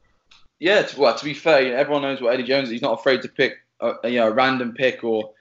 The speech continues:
you know, I think there was a stat, um, that we got shown as our club that he's picked the most people to go into England camps out of any former England coach.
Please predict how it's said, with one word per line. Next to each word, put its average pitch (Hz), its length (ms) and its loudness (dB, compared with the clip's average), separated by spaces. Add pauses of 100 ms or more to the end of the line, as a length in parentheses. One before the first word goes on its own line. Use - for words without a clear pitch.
(380)
you 117 160 -8
know, 113 260 6
I 117 60 2
think 143 400 -6
there 123 160 0
was 127 160 0
a 117 60 -8
stat, 147 480 -4
um, 120 460 -2 (240)
that 107 80 -4
we 131 180 -2
got 120 180 0
shown 117 340 -2
as 113 140 -4
our 117 220 2
club 113 280 0 (540)
that 120 320 0 (460)
he's 113 200 -10
picked - 240 -2
the 131 80 -4
most 143 360 2
people 139 400 -4
to 117 100 -10
go 123 180 2
into 117 640 -4 (200)
England 123 360 -2
camps 117 400 -4
out 101 100 -2
of 110 80 -4
any 113 320 0
former 117 320 -4
England 113 340 -4
coach. - 460 -6